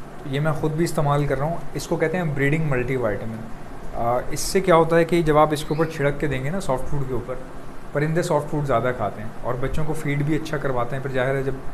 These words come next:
परिंदा soft food ज़्यादा खाएगा तो वो feed भी उसी हिसाब से करवाएगा। अब मैं आपको इसका तरीका इस्तेमाल बताता हूँ कि कितना कम इसको डालते हैं, यानी कि सिर्फ दो चुटकी आपने छिड़कना होगा। ये दिखाना ज़रा,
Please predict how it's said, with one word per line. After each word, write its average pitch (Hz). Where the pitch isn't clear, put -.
परिंदा 131
soft 123
food 131
ज़्यादा 120
खाएगा 127
तो 143
वो 143
feed 143
भी 143
उसी 139
हिसाब 113
से -
करवाएगा। 101
अब 147
मैं 175
आपको 175
इसका 185
तरीका 143
इस्तेमाल 143
बताता 123
हूँ 156
कि 151
कितना 175
कम 165
इसको 151
डालते 117
हैं, 139
यानी 165
कि 180
सिर्फ 180
दो 143
चुटकी 165
आपने 147
छिड़कना 139
होगा। 143
ये 139
दिखाना 135
ज़रा, 139